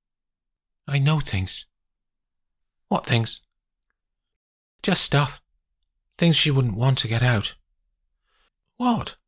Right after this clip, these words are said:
Scandal type things?" Isabel drains her second martini and takes a deep breath out. "She was, she was pregnant twenty-five years ago."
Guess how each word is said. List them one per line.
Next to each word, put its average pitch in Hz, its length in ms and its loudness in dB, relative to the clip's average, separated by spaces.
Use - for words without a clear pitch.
Scandal 247 380 0
type 117 260 -2
things?" 117 420 -2
Isabel 135 300 2
drains 101 320 2
her 90 80 0
second 87 300 0
martini 80 560 0
and - 180 -8
takes - 260 -2
a 78 60 -2
deep - 260 -4
breath 73 260 -4
out. 76 320 -6
"She 175 280 2
was, 151 240 0
she - 180 0
was 147 140 2
pregnant - 720 -4
twenty-five 117 540 -2
years 98 220 0
ago." 78 300 -6